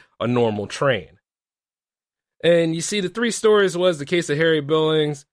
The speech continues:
This is where a man was kidnapped, taken to an insane asylum, and he's put under hypnosis so that he can lure villains to be, uh, not villains, victims to come and be tortured and chopped up, almost like a human chop shop, pretty much. And then eventually he regained control of himself,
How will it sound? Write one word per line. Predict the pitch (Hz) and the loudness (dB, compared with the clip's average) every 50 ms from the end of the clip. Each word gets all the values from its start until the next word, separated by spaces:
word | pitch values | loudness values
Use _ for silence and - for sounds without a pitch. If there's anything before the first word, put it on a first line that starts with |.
| _ _ _ _ | _ _ _ _
This | - 165 185 220 | -6 -4 -4 -2
is | 214 185 | -2 2
where | 185 185 175 175 156 | 4 4 4 4 4
a | 135 | 2
man | 123 123 135 143 151 151 143 | 0 0 0 0 0 0 0
was | 131 123 | -2 -2
kidnapped, | - - 151 147 143 143 139 131 120 - | -2 -4 -4 -2 0 0 0 -2 -2 -4
taken | 156 151 143 143 135 | -4 -4 -4 -4 -4
to | - 143 131 127 120 | -2 0 0 0 0
an | 110 | -2
insane | 107 - - 151 147 143 139 | -4 -4 -4 -2 -2 -2 -2
asylum, | 131 - - 147 143 139 139 135 135 131 127 123 127 - - | -2 -2 -2 -2 0 0 0 0 -2 -2 -2 -4 -6 -6 -6
and | 120 127 123 123 | -4 -2 -2 -2
he's | 127 120 - | -2 -4 -2
put | - 202 214 | -2 0 2
under | 214 202 180 160 | 2 2 2 2
hypnosis | 160 165 131 131 139 143 151 143 - 131 120 - | 2 2 0 0 0 0 0 0 -4 -6 -8 -4
so | - 143 135 | 0 0 0
that | 135 127 | 0 0
he | 139 143 | -2 -4
can | 135 131 123 123 | -4 -2 0 0
lure | 127 139 151 147 139 | 2 4 4 4 4
villains | 123 127 143 135 135 135 127 123 - - | 2 0 0 0 0 0 -2 -6 -6 -6
to | 120 | -8
be, | 113 117 123 123 123 120 120 113 - _ _ _ _ _ _ _ _ _ _ | -6 -4 -2 -2 -2 -2 -4 -6 -10 _ _ _ _ _ _ _ _ _ _
uh, | 120 123 120 - - | -6 -6 -6 -6 -6
not | 123 143 143 104 90 | -6 -6 -6 -6 -8
villains, | 95 101 101 101 104 110 - - _ | -12 -12 -10 -10 -10 -10 -12 -16 _
victims | 117 127 170 180 170 - _ 139 123 117 113 113 113 - - | -4 0 2 2 2 0 _ -4 -4 -4 -4 -6 -8 -10 -12
to | - 123 | -12 -12
come | - - 165 151 151 143 139 135 | -6 -2 0 0 0 0 0 -2
and | 120 113 117 | -2 -2 -2
be | 135 131 123 120 | -2 -2 -2 -4
tortured | 123 - - 160 156 156 - - 143 139 | -6 -6 -2 0 0 0 0 -2 -4 -4
and | 127 117 117 | -4 -4 -4
chopped | - 151 139 139 135 143 | -2 -2 -2 -2 -2 -4
up, | 156 - | -4 -2
almost | - 247 269 285 240 | 0 0 0 0 -2
like | 254 220 170 | -2 -2 -2
a | 151 135 | -4 -4
human | 143 180 180 170 143 127 | -2 -2 -2 0 -2 -2
chop | 123 - 160 147 131 - | -4 -4 -4 -4 -4 -6
shop, | - - 143 123 101 - - | -8 -8 -6 -6 -6 -6 -8
pretty | - 117 110 107 | -8 -8 -8 -8
much. | 110 107 98 90 71 - - - _ _ _ _ _ - - | -10 -12 -12 -14 -16 -18 -20 -20 _ _ _ _ _ -14 -6
And | - 131 | 0 0
then | 175 202 208 | 2 2 0
eventually | 175 160 196 214 214 - 208 196 180 | 0 0 0 0 0 0 0 0 0
he | 165 190 185 175 | 0 0 0 -2
regained | 160 160 143 160 165 165 147 | -2 -2 0 0 -2 0 -2
control | - 131 - - - 196 202 185 | -4 -6 -4 0 2 2 2 2
of | 147 | 2
himself, | 131 123 120 - - 131 120 117 110 110 113 - | 0 -2 -4 -4 -4 -4 -4 -2 -2 -4 -6 -6